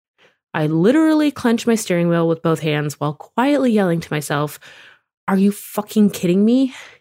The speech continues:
in frustration. I had to consciously tell myself not to open the window and bark at this stranger because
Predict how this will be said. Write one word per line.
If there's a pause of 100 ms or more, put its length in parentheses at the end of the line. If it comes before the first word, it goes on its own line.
(140)
in
frustration. (600)
I
had
to
consciously
tell
myself
not
to
open
the
window
and
bark
at
this
stranger
because